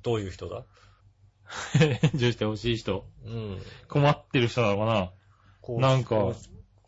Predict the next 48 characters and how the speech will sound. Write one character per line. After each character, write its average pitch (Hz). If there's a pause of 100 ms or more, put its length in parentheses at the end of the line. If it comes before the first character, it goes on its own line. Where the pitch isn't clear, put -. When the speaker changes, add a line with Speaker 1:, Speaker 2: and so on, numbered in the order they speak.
(560)
Speaker 1:
甲 117
子 -
園 95
じ 92
ゃ 92
な 95
い -
の 90
か 92
な。 98 (720)
え 110
ー、 -
Speaker 2:
甲 131
子 120
園。 87 (1200)
Speaker 1:
し-、 - (240)
支 -
援 185
を 123
請 -
う 117
の 90
か。 90 (960)
Speaker 2:
あ 190
ー。 180 (600)
Speaker 1:
甲 156
子 147
園 -
か。 127 (120)
Speaker 2:
甲 -
子 302
園 254
か。 -
Speaker 1:
甲 190
子 202
園 170
か。 120 (240)
Speaker 2:
あ 175
ー、 -
な 180
る 202
ほ 208
ど 208
ね。 233
Speaker 1:
こ-、 196
甲 285
子 202
園。 107